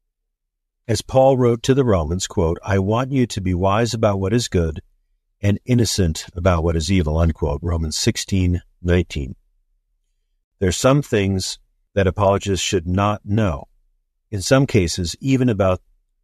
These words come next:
the worldviews and practices they attempt to refute. Jesus says to the church, quote, "Now I say to the rest of you in Thyatira, to you who do not hold to her teaching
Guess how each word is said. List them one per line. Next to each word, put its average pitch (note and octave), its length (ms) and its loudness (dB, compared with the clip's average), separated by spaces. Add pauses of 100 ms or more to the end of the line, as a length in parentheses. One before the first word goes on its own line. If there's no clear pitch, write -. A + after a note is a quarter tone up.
(160)
the G2 100 -4
worldviews G2 760 0
and F#2 160 -2
practices G2+ 680 0
they F2+ 180 2
attempt F2 400 -2
to - 120 -4
refute. F2 460 0 (1120)
Jesus A2+ 400 2
says G2 300 0
to G#2 80 -2
the F#2 120 0
church, - 380 -2
quote, F2+ 320 -2 (640)
"Now G2+ 240 2
I F#2+ 80 0
say B2+ 340 0
to A2+ 380 -2
the G#2 100 -4
rest G2+ 320 -2
of F#2 140 -2
you F#2 360 0
in F#2 220 -2
Thyatira, F2+ 760 0 (920)
to A2 140 0
you G#2+ 220 2
who A2+ 140 0
do F#2 120 -2
not G2 240 0
hold G2+ 380 2
to G2 160 0
her F#2+ 180 0
teaching E2+ 580 -2